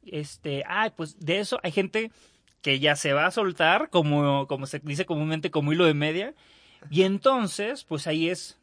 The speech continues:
tu, tu labor es hacer preguntas. O sea, para entablar una conversación, eh, "Oye, sí es cierto, he escuchado sobre esta tecnología, eh, a ver, platícame un poco más". Entonces, te haces el interesado, bueno, no te haces, pues, realmente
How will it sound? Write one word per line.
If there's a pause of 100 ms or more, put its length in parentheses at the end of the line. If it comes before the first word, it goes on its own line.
(100)
tu,
tu
labor
es
hacer
preguntas.
O
sea,
para
entablar
una
conversación, (540)
eh,
"Oye,
sí
es
cierto,
he
escuchado
sobre
esta
tecnología, (340)
eh,
a
ver,
platícame
un
poco
más".
Entonces,
te
haces
el
interesado, (100)
bueno,
no
te
haces,
pues,
realmente